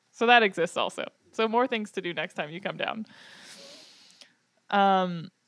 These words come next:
I don't know. There's, she's just done so much. She has, uh, done a lot of, um, philanthropical work since she has, um, started making money. Notably,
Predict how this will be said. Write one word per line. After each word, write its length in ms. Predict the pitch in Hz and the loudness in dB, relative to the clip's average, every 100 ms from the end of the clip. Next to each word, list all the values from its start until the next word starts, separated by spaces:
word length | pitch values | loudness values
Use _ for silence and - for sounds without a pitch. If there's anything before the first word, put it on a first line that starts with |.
| _ _ _ _ _ _ _ - | _ _ _ _ _ _ _ -20
I 60 | - | -12
don't 140 | 220 | -10
know. 80 | 233 | -8
There's, 140 | 202 | -8
she's 240 | 185 208 190 | -10 -12 -10
just 180 | 220 - | -10 -8
done 120 | 240 | -6
so 140 | 196 | -4
much. 140 | 180 180 | -4 -2
She 100 | 220 | -2
has, 140 | 220 | 0
uh, 100 | 220 | -2
done 220 | 208 214 | 0 2
a 100 | 202 | 2
lot 300 | 196 190 202 | 2 4 2
of, 500 | 202 196 190 185 - _ _ _ _ _ _ _ - | 2 2 2 -2 -8 _ _ _ _ _ _ _ -18
um, 360 | 190 - 196 214 _ _ _ - | -14 -14 -16 -20 _ _ _ -18
philanthropical 920 | - 190 185 185 180 170 190 208 214 | -4 0 0 -2 -2 -2 -4 -4 -2
work 340 | 220 269 _ - | -2 -4 _ -20
since 360 | - - 190 180 | -16 -8 -6 -8
she 300 | - 196 190 | -8 -6 -4
has, 480 | 185 180 180 - - - | -2 -4 -4 -10 -18 -10
um, 420 | 107 85 - - _ _ _ _ _ _ _ _ - | -8 -8 -10 -16 _ _ _ _ _ _ _ _ -12
started 380 | - 185 180 | -2 -2 -2
making 320 | 175 180 185 175 | -6 -6 -6 -4
money. 360 | 180 180 185 _ _ _ _ _ _ _ _ _ _ _ _ _ _ - | -4 -4 -8 _ _ _ _ _ _ _ _ _ _ _ _ _ _ -4
Notably, 920 | 196 202 196 185 190 180 180 175 - | 0 2 0 0 0 2 0 -2 -6